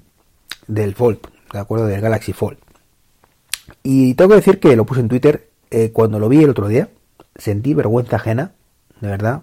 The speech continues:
vergüenza de, de Samsung, decir, pero, pero de verdad, ¿me estáis mostrando por dos mil euros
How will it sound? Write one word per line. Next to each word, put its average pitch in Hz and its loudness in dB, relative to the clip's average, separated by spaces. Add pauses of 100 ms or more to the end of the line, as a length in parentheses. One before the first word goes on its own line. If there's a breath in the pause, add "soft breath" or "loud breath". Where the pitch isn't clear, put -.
(160)
vergüenza 104 -4 (120)
de, 107 -12
de 101 -10
Samsung, 135 -2
decir, 101 -8
pero, 95 -10
pero 98 -10
de 95 -10
verdad, 127 -2
¿me 107 -6
estáis 160 -4 (500)
mostrando 110 -2 (120)
por 104 -2
dos 101 -8
mil 165 0
euros 156 2